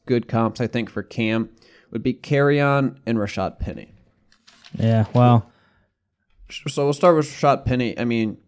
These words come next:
Speaker 1: it, he was just immediately overtaken by someone no one really saw coming. Everyone thought Penny, it was gonna be his job.
Speaker 2: Well, they drafted him first round.
Speaker 1: He's the guy, yeah. And then Chris Carson, a really late
Speaker 2: Shocked the world.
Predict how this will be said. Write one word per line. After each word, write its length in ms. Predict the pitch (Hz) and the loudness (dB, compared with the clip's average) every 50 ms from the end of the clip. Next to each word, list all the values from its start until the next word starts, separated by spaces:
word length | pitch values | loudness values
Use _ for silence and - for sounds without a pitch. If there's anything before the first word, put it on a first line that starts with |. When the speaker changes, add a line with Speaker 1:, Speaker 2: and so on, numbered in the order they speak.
| _ _ _ _ _ _ _ _ _ - | _ _ _ _ _ _ _ _ _ 0
Speaker 1:
it, 180 | 156 151 - | 0 2 4
he 80 | 147 165 | 4 6
was 140 | 175 165 143 | 6 4 4
just 160 | - 147 139 - | 0 -4 -4 -2
immediately 480 | 127 123 131 131 131 131 95 120 123 | 0 0 0 0 0 0 0 0 0
overtaken 560 | - 110 113 107 101 - - 120 113 - 107 | -2 -2 -4 -6 -6 -6 -4 -6 -4 -4 -6
by 120 | 98 98 87 | -8 -8 -8
someone 440 | - - 107 87 98 104 95 92 92 | -10 -8 -10 -8 -8 -6 -6 -6 -6
no 120 | 95 95 | -6 -6
one 360 | 90 92 92 90 90 85 80 - | -6 -8 -8 -8 -8 -8 -10 -10
really 240 | - 87 87 82 95 | -8 -6 -6 -6 -6
saw 180 | - - 76 | -8 -10 -12
coming. 360 | 78 - - 113 110 78 64 67 | -10 -6 -4 -4 -4 -4 -6 -6
Everyone 360 | 98 120 131 143 147 147 139 | -6 -2 -2 0 0 0 0
thought 240 | 143 143 135 123 - | 2 2 2 2 2
Penny, 280 | 135 127 127 120 104 92 | 0 0 0 0 -2 -4
it 40 | |
was 140 | 98 98 98 | -6 -6 -6
gonna 160 | - 113 107 85 | -6 -8 -8 -4
be 160 | 78 107 101 | -4 -4 -2
his 220 | 110 113 123 117 | -2 -2 -2 -2
job. 380 | - - 120 110 110 107 107 107 | -4 -4 -2 -2 0 0 2 2
Speaker 2:
Well, 60 | 127 | 4
they 40 | 131 | 6
drafted 300 | 120 135 143 147 - 143 | 6 8 6 6 4 2
him 60 | 127 | 0
first 220 | - 139 139 131 - | 4 4 4 4 4
round. 140 | 143 147 | 4 2
Speaker 1:
He's 160 | 143 147 127 - | 2 2 0 -2
the 100 | - 135 | -4 -2
guy, 280 | 117 123 120 120 117 113 | 0 0 2 2 2 2
yeah. 360 | 117 120 123 113 107 98 82 - | 2 0 0 0 0 -2 -2 -4
And 180 | 98 104 104 | -4 -4 -2
then 220 | 101 101 98 98 92 | -2 -4 -4 -6 -6
Chris 260 | - - 120 113 - | -4 -2 -2 -2 -2
Carson, 600 | - 117 113 113 107 - - 101 98 95 95 - - | -2 -2 0 0 -2 -4 -6 -8 -6 -6 -6 -8 -8
a 80 | - | -10
really 400 | 87 90 98 95 101 107 107 110 | -10 -8 -6 -4 -2 -2 -2 -2
late 240 | 104 104 104 104 104 | -2 -2 -2 -2 0
Speaker 2:
Shocked 300 | 113 135 139 143 139 - | 0 0 0 0 -2 -2
the 80 | 147 135 | -2 0
world. 400 | 123 131 131 127 123 113 110 | 2 2 2 2 0 -2 -6